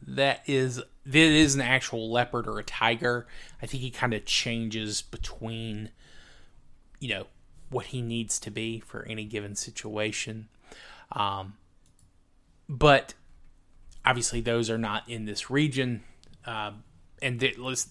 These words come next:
like, again, there are no stories of them carrying a leopard. That is what they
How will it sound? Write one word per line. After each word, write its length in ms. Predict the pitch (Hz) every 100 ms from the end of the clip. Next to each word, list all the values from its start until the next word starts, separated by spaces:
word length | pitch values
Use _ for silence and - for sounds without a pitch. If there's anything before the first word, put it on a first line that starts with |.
| -
like, 220 | - -
again, 240 | 120 117
there 120 | 110 123
are 40 |
no 160 | 135 131
stories 500 | - 143 135 131 117
of 140 | 113
them 340 | 120 117 113 - - - - -
carrying 400 | - 151 139 127
a 40 |
leopard. 600 | 113 117 104 104 104 104 110
That 220 | 123 127
is 160 | 110
what 240 | 117 107 -
they 200 | 101